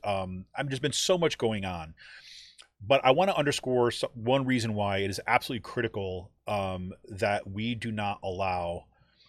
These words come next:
uh, Doug Mastriano, uh, to become the governor of this state. I mean, there's a whole bunch of reasons why, right? Like, I mean, from, do we give a shit about democracy, <laughs> right?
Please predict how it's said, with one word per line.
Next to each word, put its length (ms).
uh, 280
Doug 260
Mastriano, 680
uh, 120
to 80
become 240
the 80
governor 360
of 100
this 120
state. 260
I 40
mean, 140
there's 120
a 40
whole 260
bunch 220
of 80
reasons 320
why, 340
right? 280
Like, 260
I 60
mean, 280
from, 460
do 120
we 160
give 220
a 60
shit 260
about 220
democracy, 640
<laughs> 220
right? 220